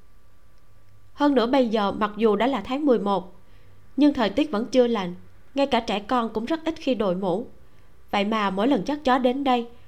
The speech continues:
hắn đều che chắn rất kín. Tay đeo găng màu trắng, đầu đội mũ lưỡi trai màu đen,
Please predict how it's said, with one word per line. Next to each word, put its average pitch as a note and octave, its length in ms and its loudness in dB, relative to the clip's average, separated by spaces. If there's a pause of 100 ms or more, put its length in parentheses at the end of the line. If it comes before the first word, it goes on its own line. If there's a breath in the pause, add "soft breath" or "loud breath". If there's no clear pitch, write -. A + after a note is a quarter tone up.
(100 soft breath)
hắn C4 220 0
đều G#3 160 4
che G3+ 240 -2
chắn G#3+ 260 -6
rất D#4+ 140 -2 (100)
kín. C4 220 0 (960 soft breath)
Tay B3 140 4
đeo B3 160 6
găng A#3 260 0
màu G3 180 0
trắng, A#3 320 0 (440)
đầu A#3 140 4
đội G3 160 2
mũ G#3 180 2
lưỡi G#3+ 180 4
trai B3 240 0
màu A3+ 200 6
đen, B3+ 240 4